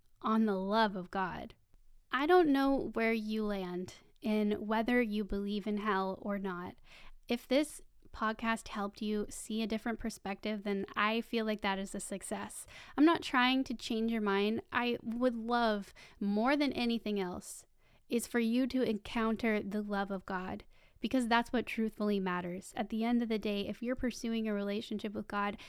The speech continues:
and you're opening your Bible and letting God speak to you through it, then that's really the success. Because, and this goes with any topic, if we would just connect people to Jesus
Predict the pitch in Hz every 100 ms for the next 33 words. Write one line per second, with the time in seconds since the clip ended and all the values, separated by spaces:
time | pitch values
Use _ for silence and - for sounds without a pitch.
0 | - - 214 240 - 262 285 285 269 254
1 | 247 214 208 208 - 226 226 226 247 285
2 | 254 220 214 - - 233 240 - 220 220
3 | 214 208 202 196 196 - - - _ 240
4 | 254 254 - _ - - _ - - 262
5 | 359 - 240 226 202 190 208 208 - -
6 | 185 - 220 - 233 226 - - _ -
7 | - - - - 247 311 - 262 254 233
8 | - 233 254 269 - 202 185 185 - -
9 | - - - - - _ - - - 247
10 | - 285 330 320 269 262 - - - 269
11 | 254 240 - 240 226 220 214 208 196 185
12 | 185 - -